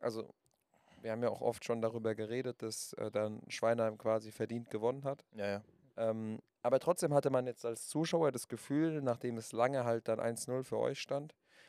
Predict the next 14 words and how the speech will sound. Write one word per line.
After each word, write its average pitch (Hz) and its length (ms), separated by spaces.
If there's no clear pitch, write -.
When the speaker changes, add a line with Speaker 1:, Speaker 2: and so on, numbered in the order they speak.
Speaker 1:
nach 110 160
einem 117 260
wahnsinnigen 117 640
Freistoßtreffer 110 880
von 110 240
Sebastian 104 560
Spahn 104 380
mit 101 140
seinem 110 200
dritten 117 360
Tor 110 240
in 110 140
zwei 110 280
Spielen, 110 440